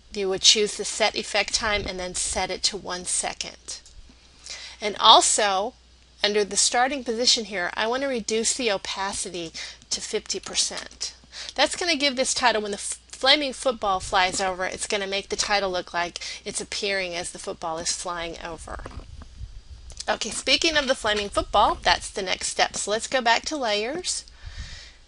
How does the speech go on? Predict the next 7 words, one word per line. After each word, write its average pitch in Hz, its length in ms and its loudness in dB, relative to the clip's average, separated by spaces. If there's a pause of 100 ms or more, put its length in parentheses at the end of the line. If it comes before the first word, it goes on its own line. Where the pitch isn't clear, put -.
(320)
and 214 120 -6
we're 226 100 2
gonna 233 220 0
add 202 380 2
that - 260 4 (500)
football 202 480 -2
fire. - 540 -4